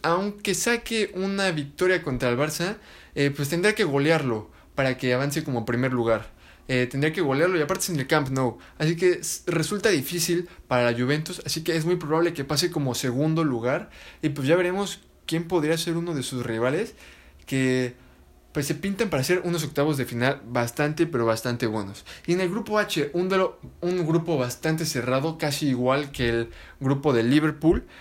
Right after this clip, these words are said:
eh, en donde en el grupo H existen posibilidades para todos. Sí, para todos, aunque le quito al Istanbul esa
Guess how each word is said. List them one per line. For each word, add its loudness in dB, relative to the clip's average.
eh, 2
en 2
donde 4
en 2
el 0
grupo 2
H 2
existen 0
posibilidades -2
para -4
todos. -4
Sí, -4
para 0
todos, 0
aunque -4
le -2
quito -8
al 0
Istanbul 0
esa -2